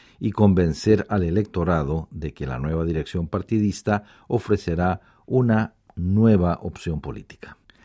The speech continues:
En las recientes elecciones generales, la formación obtuvo un poco más del cinco por ciento mínimo para ingresar en la Cámara de Diputados. Y eso fue posible gracias a sus seguidores en la ciudad capital.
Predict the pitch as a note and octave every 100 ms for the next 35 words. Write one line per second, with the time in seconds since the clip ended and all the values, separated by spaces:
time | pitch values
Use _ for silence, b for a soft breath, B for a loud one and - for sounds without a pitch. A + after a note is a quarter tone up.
0 | b F#2+ F#2+ F2+ E2+ F2+ D#2+ F2 E2+ D#2
1 | - D#2+ D#2 D#2 D#2 E2+ E2 F#2+ G#2 -
2 | D2 C#2+ E2 D2+ C#2 - D#2+ D#2 D2 E2
3 | D#2+ D2 E2+ E2+ D#2 C#2+ - E2+ F2 D#2
4 | D2+ - E2+ E2 E2+ D#2+ G2 A#2 A#2+ F2
5 | D#2 B B B - A2+ G#2+ F#2 D#2 C#2
6 | - - A2+ A#2 A2+ - A#2 G#2+ C#2+ F2
7 | E2+ D#2+ C#2+ C2+ C2 C2+ - - - -
8 | - - - - b b b b - C3
9 | A2 - B2 - - A2+ F2 D2+ C3+ G#2
10 | C#2+ C#2+ D2 - D2+ C2+ C#2+ - C#2+ C2+
11 | B1+ D#2+ F2+ G#2 - - D2 B1 - B1
12 | A#1+ - - - A2+ F2+ -